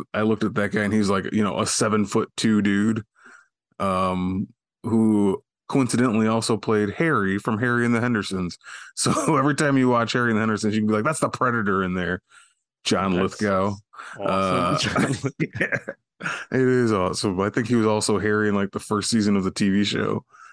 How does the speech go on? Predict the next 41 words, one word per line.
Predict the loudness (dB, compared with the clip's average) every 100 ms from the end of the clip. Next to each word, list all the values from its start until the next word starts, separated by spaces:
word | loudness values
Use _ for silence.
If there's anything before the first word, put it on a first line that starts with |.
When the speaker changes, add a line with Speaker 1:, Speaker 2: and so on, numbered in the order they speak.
| _
Speaker 1:
But, | -2 0
uh, | 0 0
yeah, | 0 2
he | 2
had | 0
a | -2
few | -2 0
different | 0 -2 0
roles | 0 0 -2
like | -4 -4
that, | -6 -4
but | -4
that's | -4 -4 -6 -8 -12 _ _ _ _ -4
just | -2 0
Speaker 2:
Oh, |
he | 0
Speaker 1:
interesting | -2 -2 0 0
fun | 0 -2 -2
fact. | -2 -2 -2 -8 -20 _ -20 _ _ _ -10
Speaker 2:
He | -10
died, | -8 -8 -8 -10
though. | -12 -14 -16 -18 _ _ _ _ _ _ _ _ _ _ _ _ 0
Speaker 1:
He | 2
did. | 2 0 -4 -8 -12 -4
He | -2
did | 0 0 -4 -4
at | -6 -4
some | -2
Speaker 2:
That's | -2
Speaker 1:
point. | -2 -2
Speaker 2:
kind | -4
of | -4
a, | -2
yeah, | -2 0 -2
at | -2 -2
thirty-five, | -2 -2 -2 -2 -4 -2
that's | -4 -6 -8
crazy. | -20 -12 -10 -10 -12 -18 _ _ _ _ _ _ _ -4
Speaker 1:
Oh, | -2 0
was | 0 0
it | -4